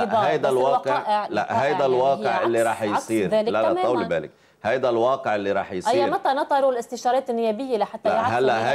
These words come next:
Speaker 1: هيدا
Speaker 2: حكومة؟
Speaker 1: خليني أقول
Speaker 2: يعني
Speaker 1: لك، هيدا
Speaker 2: معلش.
Speaker 1: أمر تاني. لا، بينطروا. كيف يعني؟ لا، اللي كيف بتصير القصة. اليوم بيجي العماد عون،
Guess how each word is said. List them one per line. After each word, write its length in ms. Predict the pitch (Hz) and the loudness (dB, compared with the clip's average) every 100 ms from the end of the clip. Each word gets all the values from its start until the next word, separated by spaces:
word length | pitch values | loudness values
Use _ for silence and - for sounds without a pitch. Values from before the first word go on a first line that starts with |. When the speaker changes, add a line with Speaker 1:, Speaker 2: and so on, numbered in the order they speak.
| 139 | 0
Speaker 1:
هيدا 200 | 123 123 | 0 0
Speaker 2:
حكومة؟ 160 | 117 110 | 0 -2
Speaker 1:
خليني 260 | 120 120 | -2 -2
أقول 140 | 98 92 | -2 -4
Speaker 2:
يعني 100 | 87 | -4
Speaker 1:
لك، 60 | |
هيدا 180 | 107 107 | -2 -2
Speaker 2:
معلش. 140 | 120 131 | -2 -2
Speaker 1:
أمر 140 | 113 | -4
تاني. 340 | - 110 95 | -2 -2 -2
لا، 200 | 90 - | -4 -4
بينطروا. 440 | 85 113 127 82 78 | -4 -2 -2 -4 -6
كيف 240 | 135 123 87 | -4 -4 -4
يعني؟ 360 | 80 78 73 - | -4 -6 -12 -4
لا، 140 | 113 | -4
اللي 140 | 120 | -4
كيف 220 | 92 82 71 | -8 -10 -12
بتصير 380 | 78 - 71 | -16 -12 -12
القصة. 440 | 69 67 - - 65 _ _ _ _ _ | -12 -18 -18 -18 -18 _ _ _ _ _
اليوم 520 | 85 95 120 127 117 101 | -4 -2 0 0 -2 -2
بيجي 580 | 127 117 104 104 - | -2 0 -2 -2 -2
العماد 480 | 98 95 92 92 78 | -4 -4 -2 -4 -4
عون، 240 | 78 76 | -8 -8